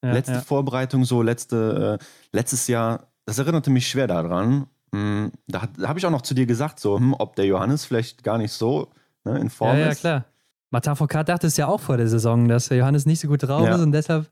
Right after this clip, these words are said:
Speaker 1: hat er sich auch schon wieder ein bisschen höher angepriesen und, äh, ja, im Endeffekt hat der Norweger doch wieder alles rausgeholt,
Speaker 2: Mhm.
Speaker 1: was ging und auf Platz acht sein Bruder, nämlich mit vier Fehlern, war dann läuferig anscheinend doch ganz gut unterwegs,
Speaker 2: Ja.
Speaker 1: aber, ähm,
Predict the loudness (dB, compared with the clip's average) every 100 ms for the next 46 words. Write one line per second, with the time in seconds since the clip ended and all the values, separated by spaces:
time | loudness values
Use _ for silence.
0 | _ _ -2 0 2 2 0 -2 -2 0
1 | 2 4 4 4 2 2 4 4 4 2
2 | 0 -2 0 2 4 4 4 4 2 2
3 | 0 2 2 2 0 -2 -4 _ _ _
4 | -6 0 0 0 0 2 2 2 2 2
5 | 0 -2 0 0 0 -2 _ _ _ -2
6 | -2 0 -2 -2 -4 0 4 4 4 2
7 | 0 -2 -8 _ -6 -6 -2 2 2 0
8 | 0 0 0 -4 -4 -4 -6 -6 -8 -6
9 | -4 0 2 2 2 2 2 -2 -8 _
10 | _ _ _ _ _ -2 0 0 -2 -2
11 | -2 0 0 2 2 0 -2 _ _ _
12 | _ _ _ _ -2 2 2 2 0 0
13 | 2 0 0 0 0 0 -2 -2 -2 2
14 | 2 4 2 2 0 0 0 0 0 0
15 | 0 -2 0 2 2 2